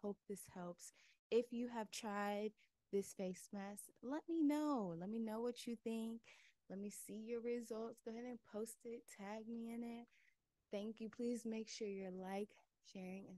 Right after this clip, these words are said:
subscribing and commenting, guys. Like,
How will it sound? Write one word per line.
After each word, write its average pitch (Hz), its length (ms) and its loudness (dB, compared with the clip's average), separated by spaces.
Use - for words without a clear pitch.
subscribing 185 1040 -8
and 196 140 -2
commenting, 196 580 -4
guys. 175 420 -4
Like, 180 140 -6